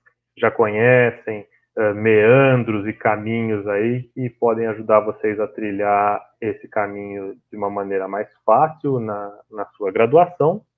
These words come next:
tá bem? E, então, contem,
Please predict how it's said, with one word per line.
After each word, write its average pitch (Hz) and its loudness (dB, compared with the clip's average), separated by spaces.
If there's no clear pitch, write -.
tá 104 -4
bem? 135 -6
E, 110 -6
então, 117 -2
contem, 123 2